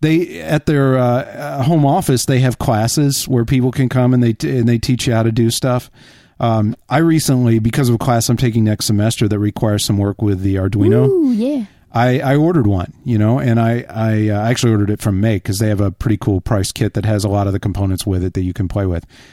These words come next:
Speaker 1: And, uh, wow, what a cool experience. Life has changed in this, in this industry. It used to be,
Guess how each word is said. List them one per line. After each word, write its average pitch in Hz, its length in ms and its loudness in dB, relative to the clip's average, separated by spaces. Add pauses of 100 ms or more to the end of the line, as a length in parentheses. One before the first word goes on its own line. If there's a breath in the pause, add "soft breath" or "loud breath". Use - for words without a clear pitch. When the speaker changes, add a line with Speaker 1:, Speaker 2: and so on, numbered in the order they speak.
(400 soft breath)
Speaker 1:
And, 127 420 2
uh, 113 220 0
wow, 151 400 0
what 120 180 2
a 147 40 -2
cool 143 220 0
experience. 113 440 -2 (360)
Life 156 280 0
has 147 160 0
changed 113 640 -2
in 110 180 2
this, 104 400 0
in 110 200 0
this 104 180 -2
industry. 101 520 -2
It 131 200 -2
used 135 300 0
to 135 60 0
be, 110 360 2